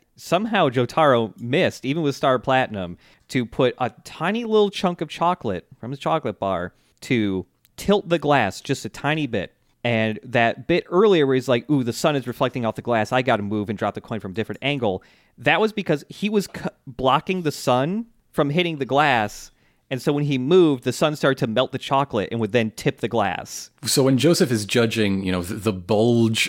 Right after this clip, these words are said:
Speaker 2: of the, the liquid coming up over the lip based on, you know, all of his experience playing this game, he's, he was right that it, it was about to spill. But then once it goes level and evens out, uh,
Speaker 1: Mm-hmm.
Speaker 2: there, that's where that extra space came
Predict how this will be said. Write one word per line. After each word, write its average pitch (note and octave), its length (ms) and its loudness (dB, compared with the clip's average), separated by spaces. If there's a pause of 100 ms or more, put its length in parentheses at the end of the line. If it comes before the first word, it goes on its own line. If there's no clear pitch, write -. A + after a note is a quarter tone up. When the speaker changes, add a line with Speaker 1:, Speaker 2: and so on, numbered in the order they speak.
Speaker 2:
of F#2+ 420 -4
the, G2 240 -2
the G2 180 0
liquid G2 460 -2
coming G#2+ 280 -2
up G2 200 -2
over F#2+ 200 0
the F2 120 -2
lip E2+ 300 -2 (160)
based G2+ 260 -2
on, F2 180 -2
you E2+ 80 -2
know, E2 140 -2
all F#2 200 0
of F#2 100 -4
his F#2+ 260 -4 (200)
experience A2+ 680 0
playing F#2 300 -2
this D#2 180 -8
game, F2 560 -4 (220)
he's, G#2 440 -4
he C3 200 -2
was G2+ 200 0
right A2+ 500 0 (100)
that G2 280 -2
it, G2 180 -4
it G#2+ 100 -4
was G#2 180 -2
about A2 340 -4
to G2+ 140 -10
spill. E2 560 -6
But F2 160 -12
then G2+ 320 -2
once F2+ 180 -4
it F#2+ 80 -6
goes F#2+ 240 -2
level A2+ 580 0 (160)
and F#2+ 180 -8
evens F2+ 380 -6
out, B2+ 440 0 (340)
uh, F2+ 460 -4
Speaker 1:
Mm-hmm. - 140 -16
Speaker 2:
there, F2+ 160 0
that's - 360 -2
where G2 100 0
that F#2+ 140 2
extra G2+ 260 -4
space - 380 -2
came G#2+ 240 -4